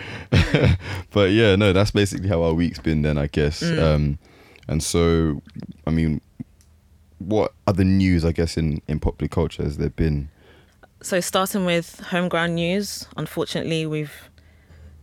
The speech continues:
Speaker 2: heard the news of the death of Incognito, drill rapper from Camberwell,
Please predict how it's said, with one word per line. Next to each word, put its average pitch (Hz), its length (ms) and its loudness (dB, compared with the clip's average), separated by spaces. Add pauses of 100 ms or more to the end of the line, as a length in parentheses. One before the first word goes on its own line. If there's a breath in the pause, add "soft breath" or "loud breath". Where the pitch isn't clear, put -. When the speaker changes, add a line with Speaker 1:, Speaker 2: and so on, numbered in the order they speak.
(120)
Speaker 2:
heard 156 260 -2
the 160 80 -4
news 156 320 -2
of 143 640 -6
the 151 100 -6
death 151 320 -4
of 143 440 -4
Incognito, 156 840 -4 (140)
drill 156 260 -2
rapper 151 480 -2
from 143 240 -6
Camberwell, 151 580 -4